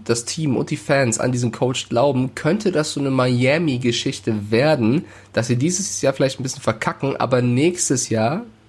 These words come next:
mit diesem Coach vielleicht eine Entwicklung machen und dann einen besseren Rekord hinbekommen. Vor allem, äh, in der Division ist das ja möglich. Deswegen, ähm,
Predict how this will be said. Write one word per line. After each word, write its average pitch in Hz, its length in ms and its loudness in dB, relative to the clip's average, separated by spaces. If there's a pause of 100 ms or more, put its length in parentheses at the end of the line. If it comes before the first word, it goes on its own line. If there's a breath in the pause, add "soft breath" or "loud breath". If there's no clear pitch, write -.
(100)
mit 131 220 -2
diesem 117 220 -2
Coach 127 540 0 (100)
vielleicht 120 520 0
eine 143 80 2
Entwicklung 127 440 0
machen 110 300 0
und 101 180 -4
dann 135 280 2 (440 loud breath)
einen 117 140 0
besseren 127 320 0
Rekord 101 300 0
hinbekommen. 101 520 -6 (140)
Vor 110 160 0
allem, 123 240 2
äh, 113 220 0
in 110 160 -2
der 113 180 4
Division 113 340 0
ist 101 140 -2
das 113 100 -4
ja 113 80 2
möglich. 117 420 2
Deswegen, 123 400 0
ähm, 117 420 0